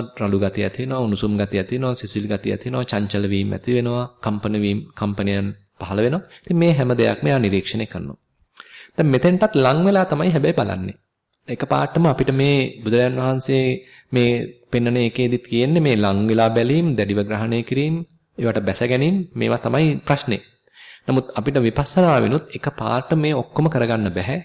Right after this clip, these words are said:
මේ ඔක්කොම එකපාරට අතහැර ගන්න බැහැ. අපි මේ හිත කරන මෝඩකම එයාටම පෙන්නලා දීලා තමයි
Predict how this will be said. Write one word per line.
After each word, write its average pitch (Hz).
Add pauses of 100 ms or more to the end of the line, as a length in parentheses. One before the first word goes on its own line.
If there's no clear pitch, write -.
මේ 117
ඔක්කොම 127
එකපාරට 110
අතහැර 110
ගන්න 101
බැහැ. 101 (920)
අපි 127
මේ 156 (240)
හිත -
කරන 156
මෝඩකම 139 (340)
එයාටම 156
පෙන්නලා 156
දීලා 117
තමයි 117